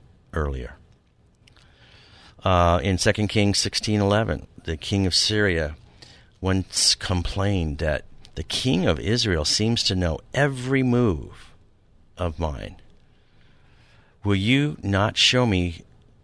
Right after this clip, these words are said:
who of us is for the king of Israel?" he demanded of his servants.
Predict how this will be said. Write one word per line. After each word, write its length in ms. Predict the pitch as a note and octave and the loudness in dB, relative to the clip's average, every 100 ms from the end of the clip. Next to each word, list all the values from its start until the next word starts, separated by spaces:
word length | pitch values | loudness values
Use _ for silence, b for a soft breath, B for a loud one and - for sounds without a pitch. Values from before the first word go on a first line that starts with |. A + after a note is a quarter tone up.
| - | -20
who 300 | - - C#3+ | -12 -4 0
of 100 | A2+ | 2
us 400 | F#2 F2 - - - | 4 4 2 -4 -6
is 300 | A#2 A#2+ A#2 | -2 0 0
for 200 | - G2+ | 0 0
the 120 | F#2 | 0
king 300 | F#2 - G2+ | -2 -2 0
of 120 | F#2+ F#2+ | 0 0
Israel?" 420 | A#2+ - C#2+ A#1 | -2 -2 -4 -4
he 140 | G2+ | -6
demanded 440 | E2 E2 E2 E2 D#2+ | -4 -2 -2 -2 -2
of 120 | D2+ | -4
his 120 | D#2+ | -4
servants. 640 | - A#2 F2+ C2 - - | -4 -4 -4 -8 -12 -18